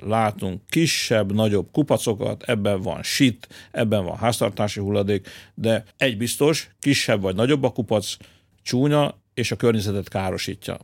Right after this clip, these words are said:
Önök arra vállalkoztak, hogy térképezzük fel, és számoljuk fel. No, mondja el, hogy hogyan néz ki ez, ez a mobil applikáció. Tehát, hogyha valaki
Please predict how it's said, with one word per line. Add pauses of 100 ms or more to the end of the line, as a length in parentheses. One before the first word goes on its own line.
Önök
arra
vállalkoztak,
hogy (180)
térképezzük
fel, (460)
és
számoljuk
fel. (220)
No, (200)
mondja
el,
hogy
hogyan
néz
ki
ez,
ez
a
mobil
applikáció.
Tehát,
hogyha
valaki